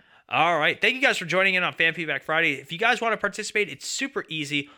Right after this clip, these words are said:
All you have to do is go to our Facebook page every Friday between eight A M and nine A M Eastern Standard Time. We drop our Fan Feedback Friday, so make sure you guys participate.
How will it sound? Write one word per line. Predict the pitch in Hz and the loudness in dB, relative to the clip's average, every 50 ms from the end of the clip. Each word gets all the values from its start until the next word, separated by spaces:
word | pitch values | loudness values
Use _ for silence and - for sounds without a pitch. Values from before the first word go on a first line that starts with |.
| _ _ | _ _
All | 135 151 180 202 | -2 0 2 2
you | 185 175 | 2 0
have | 175 180 170 - | -2 -2 -4 -6
to | 147 | -4
do | 143 151 147 143 - | -2 -2 -2 -2 -2
is | - 127 123 120 - - | -4 -4 -4 -4 -4 -4
go | - 147 143 | -4 -2 -2
to | 135 | -2
our | 123 - | -2 -2
Facebook | - 190 185 - 190 175 | -2 -4 -4 -4 -6 -4
page | 185 180 170 170 160 - | -2 -2 -2 -2 -4 -4
every | 147 170 214 240 208 | -4 -4 -4 -4 -6
Friday | - - - 143 139 143 139 135 135 | -8 -6 -6 -4 -2 -2 -2 -2 -4
between | 135 117 - - 120 117 - - | -8 -10 -12 -12 -12 -12 -10 -8
eight | 196 240 233 | -8 -6 -6
A | 214 208 196 | -4 -4 -4
M | 185 165 | -4 -4
and | 135 131 131 | -6 -6 -8
nine | 139 143 156 160 156 | -8 -6 -6 -6 -6
A | 147 | -6
M | 139 127 - | -8 -8 -10
Eastern | - 196 226 - - - 185 170 | -12 -12 -10 -8 -8 -8 -8 -10
Standard | - - 151 135 135 135 131 - | -6 -4 -4 -4 -4 -4 -8 -12
Time. | - 131 123 120 123 120 123 - - - - - - _ _ _ | -12 -8 -6 -4 -4 -4 -6 -10 -16 -20 -20 -20 -20 _ _ _
We | 123 135 156 156 151 143 | -2 0 2 2 2 0
drop | 139 - - 151 131 131 - | -2 -4 -2 -2 -2 -2 -2
our | 131 123 | -4 -4
Fan | - 127 123 120 117 | -4 -4 -6 -4 -6
Feedback | 131 120 123 117 113 | -6 -4 -4 -6 -4
Friday, | - 123 120 120 | -4 -4 -4 -4
so | 113 - 120 | -4 -6 -6
make | 123 139 135 | -6 -6 -4
sure | - 139 131 | -6 -6 -6
you | 120 | -6
guys | 107 101 - | -8 -8 -10
participate. | 98 92 - - - 151 - - 151 - 156 151 147 147 | -14 -16 -14 -12 -12 -10 -10 -10 -6 -4 -2 -2 -4 -6